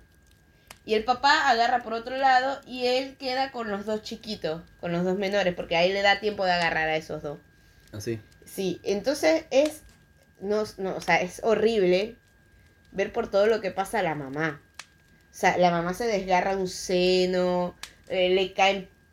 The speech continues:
Speaker 1: de todo ramas encima, piedras. Es, es horrible. O sea, te da dolor porque te muestran el, la,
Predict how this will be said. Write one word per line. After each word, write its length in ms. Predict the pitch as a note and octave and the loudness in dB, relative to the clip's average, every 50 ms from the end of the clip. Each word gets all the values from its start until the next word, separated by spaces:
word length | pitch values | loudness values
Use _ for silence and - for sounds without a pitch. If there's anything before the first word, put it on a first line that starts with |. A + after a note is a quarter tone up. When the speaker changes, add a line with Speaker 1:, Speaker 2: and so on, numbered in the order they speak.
| - F#3+ | 0 4
Speaker 1:
de 140 | G#3+ G#3 | 4 4
todo 320 | G3+ - G#3 G3+ G3+ G3 F#3+ | 4 4 4 6 6 4 4
ramas 460 | - G3 G3 F#3+ G3 G3 G3 G3 G#3 G3+ | 4 6 8 8 8 8 6 2 0 0
encima, 880 | F#3+ F#3 F3+ - - G3 F#3+ F#3+ F#3+ F#3 F#3 F#3 F#3 F#3 F#3 F#3 F#3 - - | -2 -2 -4 -6 -8 -8 -6 -4 -4 -2 0 0 2 2 2 0 -2 -4 -6
piedras. 800 | F#3+ F#3 F#3 F#3 F#3+ F#3+ F#3 F#3 F#3+ F#3 F#3 F#3 F3+ F#3 F#3 F3+ - - - - - - - - - - - | -4 0 2 2 4 6 6 6 6 6 6 6 4 2 0 -4 -12 -20 -20 -20 -20 -20 -20 -20 -20 -12 -4
Es, 200 | - A3 A#3 - - | -2 0 0 2 2
es 160 | A#3+ B3 C4+ | 0 2 2
horrible. 600 | C#4+ C4 A#3+ C#4+ D4+ C4 F3+ E3+ D#3+ D3+ E3 F3 - _ _ _ | 2 2 4 4 4 4 4 2 0 0 -2 -4 -12 _ _ _
O 80 | - A3 | -10 -2
sea, 200 | - B3+ A#3 A#3 | 2 2 2 4
te 100 | A#3 A3+ | 6 6
da 180 | A3+ A#3 B3 C4+ | 6 6 6 6
dolor 260 | B3+ A#3+ C4 C4 B3 | 4 4 4 4 4
porque 340 | A#3 G#3 F#3+ G3 F3+ F3+ F3 - _ _ _ _ _ - | 2 -2 -2 -2 -6 -6 -8 -14 _ _ _ _ _ -8
te 80 | - A3 | -8 -6
muestran 380 | A3 B3 C4 C4 D4+ D4 C#4 B3 | -4 -4 -6 -2 -2 -2 0 0
el, 180 | A3 E3 C#3+ F3 | 0 0 2 2
la, 120 | E3+ E3+ | 0 0